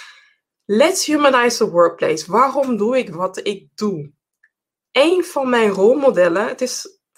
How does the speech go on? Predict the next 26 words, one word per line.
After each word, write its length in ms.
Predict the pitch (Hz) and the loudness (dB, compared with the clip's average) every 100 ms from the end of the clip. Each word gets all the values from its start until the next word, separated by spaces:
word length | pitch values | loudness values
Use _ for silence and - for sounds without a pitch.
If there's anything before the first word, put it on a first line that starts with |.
| - - - | -20 -20 -10
ja, 220 | 180 160 | -8 -6
deze 380 | 151 226 247 226 | 0 0 0 -2
maand, 300 | 208 214 214 | 0 0 0
maart, 300 | 208 240 226 | -2 -2 -2
staat 280 | 208 196 | -4 -4
in 120 | 196 180 | -4 -8
het 100 | 180 | -2
teken 340 | 180 180 165 | -2 -2 -6
van 380 | - 165 160 - | -6 -6 -6 -10
vrouwen, 760 | 175 - 170 165 160 151 151 - | -16 -4 0 2 2 0 0 0
eh, 160 | 156 | -2
Vrouwenmaand. 800 | 151 233 214 202 175 165 - 156 | 0 0 2 2 2 0 0 -2
En 240 | 156 175 170 | -4 -4 0
daarom 380 | 180 190 196 185 | 0 2 0 -2
wil 100 | 190 | -2
ik 500 | 185 - - - - | -2 -6 -18 -20 -4
ook 220 | 196 185 | -2 0
een 200 | 196 185 | 0 0
van 180 | 190 180 | -2 0
mijn 200 | 180 175 | 4 4
rolmodellen 600 | 185 196 185 165 165 165 | 4 4 2 2 0 0
met 140 | 160 | -2
jullie 240 | 160 160 156 | -4 -4 -2
delen, 460 | 156 160 180 208 | 0 2 0 -2
Eva 380 | - 214 208 202 | 0 0 2 0
DuVernay. 800 | 175 180 165 160 165 165 226 | 0 -4 -6 -4 -2 0 0